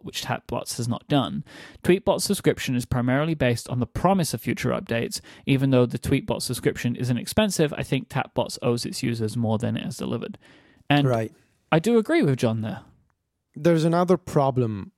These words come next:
Speaker 2: Or maybe not a problem, maybe something that I would have done differently, because I've seen it done differently over the past year, really. I think the way that developers, and that especially this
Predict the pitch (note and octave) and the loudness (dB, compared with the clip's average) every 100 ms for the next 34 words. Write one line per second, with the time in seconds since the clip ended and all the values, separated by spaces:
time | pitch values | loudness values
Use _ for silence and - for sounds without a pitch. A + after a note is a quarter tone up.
0 | _ - E3 - A3 A#3+ A3+ G#3 F#3+ - | _ -8 -8 0 2 4 6 6 4 2
1 | E3 D3 D3 C#3+ C#3+ C#3 - - F3 E3+ | 0 2 2 2 2 0 -2 2 2 2
2 | D3+ C#3+ D#3 F3+ D#3+ D3+ A#2+ C#3+ C3+ C3 | 2 4 4 2 2 0 2 0 0 0
3 | C3 - B2+ B2+ B2 A#2+ D3+ D3 D#3 D3 | -2 0 -2 0 -2 -4 0 2 4 2
4 | C#3 C#3+ F3 D3 - F3 D#3 A#2 A2+ D3 | 2 4 2 2 0 2 2 0 0 2
5 | C3 B2 A#2+ C#3 D3 - C3 A#2+ A#2+ A#2+ | 2 -2 -6 -4 -4 -2 -6 -4 -4 -2
6 | A#2+ A#2 A#2+ A#2+ - - _ _ - E3+ | -2 -2 -2 -4 -6 -12 _ _ -6 2
7 | E3+ C3+ B2 E3+ D3 B2+ A2+ - - D#3 | 2 2 0 0 2 0 -4 -12 -6 -2
8 | D#3 G3 - E3+ D#3 F3+ G#3+ F3+ E3 B2+ | 2 2 4 4 6 6 4 2 0 0
9 | C#3 C#3 C3+ - B2 A#2 C#3 C3+ C#3 - | 0 2 0 0 0 0 0 0 0 2
10 | F#3+ F3 D3 B2 E3+ - | 0 2 0 0 0 -2